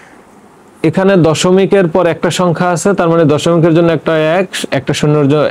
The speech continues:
একটা সংখ্যার জন্য একটা শূন্য। এখানে দশমিক, এখানেও দশ, এখানে দশমিকের জন্য এক, একটা সংখ্যার জন্য শূন্য, তার মানে দশ। আর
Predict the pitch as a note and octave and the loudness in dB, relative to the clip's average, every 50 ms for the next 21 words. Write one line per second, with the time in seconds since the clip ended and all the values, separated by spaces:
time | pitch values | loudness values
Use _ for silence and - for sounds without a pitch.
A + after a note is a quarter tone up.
0 | - C3+ C3+ D#3 D3 - D#3 D3+ C3+ D#3+ E3 E3 G3 G3+ G3 D#3 - D3+ B2+ - | -2 -4 -4 -4 -4 -2 -2 -2 0 0 0 2 2 2 2 0 -2 -4 -4 -2
1 | - C3+ B2 A#2 A2 G2+ - - - - - - - - - - - - D3 - | -2 0 0 2 0 -2 -4 -8 -16 -20 -18 -18 -20 -20 -18 -8 -4 -2 -2 0
2 | F3 F3+ F#3 F3+ D#3+ F3 D3+ - F3+ F3+ F#3 D#3+ F3+ D#3 D#3+ E3 E3 E3 E3 D#3 | 0 0 2 2 2 0 0 0 0 0 0 0 0 0 0 0 0 0 2 2
3 | D3 D#3 E3 F#3+ G3+ F#3+ - - - - - - - - - - - - - - | 2 2 2 0 0 -2 -4 -6 -8 -8 -12 -18 -20 -20 -20 -20 -20 -20 -12 -6
4 | - C#3+ D#3 E3 E3+ D#3 C#3 D3+ C#3+ - E3+ E3+ D#3 E3+ E3+ D#3 E3+ E3+ E3 E3 | -4 -2 0 0 0 0 0 0 0 0 0 0 2 2 2 2 2 2 2 2
5 | F3 G3 G#3 - - - C3+ - - C#3+ - D#3 D3+ C3+ D3 D#3+ D#3 D3 E3 F3 | 0 -2 -4 -4 -6 -8 -6 -4 -4 -4 -2 -2 -2 -2 0 0 0 2 2 2
6 | F3+ G#3 A#3+ B3 A#3 G3+ D#3 - - - - - - - - - - C3+ B2+ A#2+ | 2 2 2 0 0 -4 -6 -12 -16 -20 -20 -20 -20 -12 -6 -2 0 2 2 2
7 | A2+ A2 - D3 D3 D3 D3 C#3+ A#2+ B2 A#2+ A2 - - - - - - - - | 0 0 0 -2 0 0 0 2 2 2 2 0 -2 -4 -12 -20 -20 -20 -20 -20
8 | - - - - A#2+ A#2+ | -20 -10 -6 -4 -2 -2